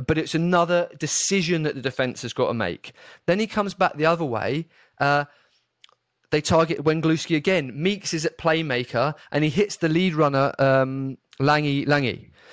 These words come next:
So what he's trying to do there, Meeks ho-, delays, delays, shapes to go out the back. So O'Keefe jumps past.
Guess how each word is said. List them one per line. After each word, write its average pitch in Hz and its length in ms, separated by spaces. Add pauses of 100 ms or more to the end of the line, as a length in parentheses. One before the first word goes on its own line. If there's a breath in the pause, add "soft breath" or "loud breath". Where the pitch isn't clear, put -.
(140)
So 165 140
what 196 160
he's 233 100
trying 202 180
to 185 60
do 170 220
there, 127 180
Meeks 185 300
ho-, 170 380
delays, 175 380
delays, 170 600 (200 loud breath)
shapes - 520
to 190 120
go 180 160
out 175 180
the 151 60
back. 143 320
So 156 160
O'Keefe 226 560
jumps 190 340
past. 160 720